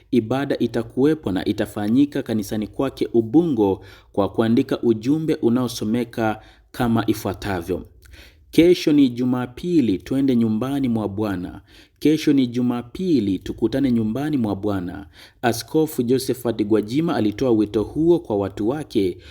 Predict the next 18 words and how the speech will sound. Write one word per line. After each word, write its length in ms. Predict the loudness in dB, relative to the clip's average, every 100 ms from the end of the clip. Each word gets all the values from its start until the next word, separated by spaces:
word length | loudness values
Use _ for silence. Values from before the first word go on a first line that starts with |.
| -20 -6
kupitia 340 | 0 4 4
katika 340 | 2 0 0 0
ukurasa 400 | 0 -2 -2 0
wake 500 | 0 -2 -2 0 0
rasmi 500 | 0 -2 -2 -4 -4
kabisa 500 | -6 -4 -4 0 0
wa 200 | 0 0
Instagram. 680 | -2 0 -2 0 -2 -2 -8 -16 -20 -20 -4
Lakini 340 | 2 4 2
pia 200 | 2 0
baada 300 | 0 -2 -2
ya 60 | -4
sekunde 460 | -4 -2 0 0
kadhaa 380 | 0 -4 -2 -4
tena, 340 | -2 -2 -2 -4
Askofu 580 | -6 -4 -2 -2 0
Josephat 580 | 2 2 0 -6 -6 -4
Gwajima 580 | -2 -2 -2 -2 -2 -4